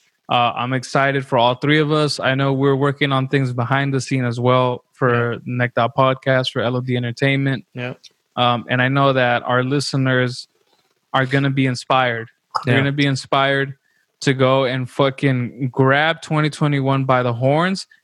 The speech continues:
Speaker 1: and ride that fucking shit all the way through.
Speaker 2: Yeah.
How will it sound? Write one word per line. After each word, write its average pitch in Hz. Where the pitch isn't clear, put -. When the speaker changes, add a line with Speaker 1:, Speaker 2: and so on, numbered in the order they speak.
Speaker 1:
and 117
ride 135
that 127
fucking 127
shit 120
all 127
the 127
way 127
through. 123
Speaker 2:
Yeah. 127